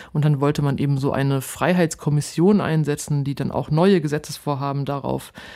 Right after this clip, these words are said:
bewertet, ob das dann im Gesamtsinne noch so passt. So, das heißt, ne, vielleicht so nach dem Motto, das Ganze ist größer als die Summe seiner Teile, guckt man dann,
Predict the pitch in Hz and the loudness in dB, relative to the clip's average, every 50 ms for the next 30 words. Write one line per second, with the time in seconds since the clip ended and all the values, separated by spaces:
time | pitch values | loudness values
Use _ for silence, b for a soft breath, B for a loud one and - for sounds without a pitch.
0 | B B B B B B - - 151 143 147 160 185 214 - 196 - - 147 - | B B B B B B 0 0 2 4 4 4 4 4 4 0 0 -2 -2 -2
1 | - 151 - 160 151 - 160 160 151 165 156 165 180 214 208 208 - 170 156 151 | -2 -2 0 0 2 4 6 6 6 6 6 6 6 4 4 4 4 4 6 6
2 | 143 143 151 147 - - - 151 143 139 139 139 - _ _ _ _ _ _ _ | 6 4 2 0 0 -2 0 2 2 2 0 -2 -6 _ _ _ _ _ _ _
3 | _ - - 175 156 - - - - - - _ _ _ - - - - - - | _ -2 0 0 2 0 -2 -8 -12 -20 -20 _ _ _ -14 -10 -10 -8 -8 -8
4 | - - - 147 147 - - _ - 180 220 226 208 208 - 165 156 151 160 160 | -6 -2 0 0 0 0 -4 _ 2 4 4 4 4 2 0 2 2 2 2 2
5 | - B B B B B B B B B B B - - 156 156 151 - - _ | -2 B B B B B B B B B B B -2 2 2 2 2 0 -4 _
6 | _ - - 156 151 - 165 151 151 147 147 160 160 165 156 151 147 147 - - | _ -4 -2 -2 0 2 2 2 2 2 2 2 2 2 2 2 2 0 -2 0
7 | 131 147 170 - - 143 - - - - 147 175 226 220 - 202 160 160 - - | 0 0 0 0 0 -2 -2 -2 -4 -2 2 2 2 4 4 2 2 2 2 2
8 | 165 156 165 170 165 151 151 147 143 143 - - - 202 214 220 202 196 180 170 | 2 4 4 4 4 4 2 2 0 0 -2 0 2 4 4 6 6 6 6 4
9 | 165 160 - _ _ _ _ _ _ _ _ _ _ _ _ _ _ _ _ _ | 4 0 -4 _ _ _ _ _ _ _ _ _ _ _ _ _ _ _ _ _
10 | _ - - B B B B B B B - - 202 202 - 175 165 156 156 147 | _ -20 -20 B B B B B B B -2 0 0 2 2 2 2 4 2 2
11 | 143 147 147 147 151 147 | 2 2 2 0 0 -2